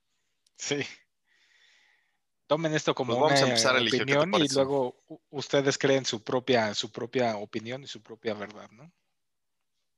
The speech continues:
Speaker 2: Perfecto. Pues sí, y, y bueno, pues vamos a darle, Eligio. Entonces, ¿qué sucedió en la Bolsa de Valores a principios de marzo, Eligio? A ver, tú platícanos un poquito.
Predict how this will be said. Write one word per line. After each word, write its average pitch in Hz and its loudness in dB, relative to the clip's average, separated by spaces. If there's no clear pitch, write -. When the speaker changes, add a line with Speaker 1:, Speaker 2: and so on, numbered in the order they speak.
Speaker 2:
Perfecto. 101 -4
Pues 107 -4
sí, 156 4
y, 135 0
y 135 -2
bueno, 131 0
pues 120 -6
vamos 156 2
a 120 2
darle, 113 2
Eligio. 95 -6
Entonces, - 2
¿qué - 2
sucedió 160 4
en 160 4
la 147 6
Bolsa 143 2
de 120 4
Valores 123 4
a 107 2
principios 107 -2
de 110 -2
marzo, 107 -2
Eligio? 95 -4
A - 2
ver, 123 0
tú 165 -2
platícanos 151 0
un 143 -12
poquito. 123 -4